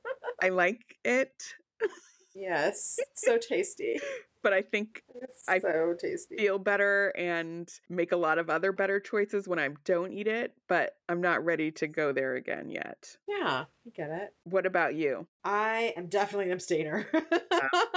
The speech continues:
Speaker 1: No doubt about it, one hundred percent. And actually this last year, on my twenty-three for twenty-three list, and actually it was on my twenty-two for twenty-two and twenty-one for twenty-one was dry January.
Speaker 2: Mm-hmm.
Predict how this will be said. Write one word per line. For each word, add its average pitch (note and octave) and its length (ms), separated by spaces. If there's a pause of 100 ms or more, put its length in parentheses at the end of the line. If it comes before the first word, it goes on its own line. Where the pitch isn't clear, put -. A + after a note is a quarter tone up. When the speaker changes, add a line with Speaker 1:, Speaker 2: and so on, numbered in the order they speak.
(240)
Speaker 1:
No G3 340
doubt G#3 180
about F#3+ 300
it, - 120
one F3+ 200
hundred F#3 260
percent. D#3 480 (100)
And F3+ 140
actually G3+ 420
this E3+ 260
last D#3 360
year, D3+ 680 (140)
on E3+ 100
my E3 140
twenty-three D#3+ 840
for F3 120
twenty-three E3+ 400
list, B3 220
and G3+ 100
actually C#3+ 400 (100)
it F#3+ 100
was E3 140
on E3+ 100
my D3+ 100
twenty-two D#3+ 680
for E3 100
twenty-two F#3+ 540
and G3 100
twenty-one D3+ 540
for - 80
twenty-one D3+ 480
was C3+ 160
dry C#3+ 260
January. C#3+ 840
Speaker 2:
Mm-hmm. F3 400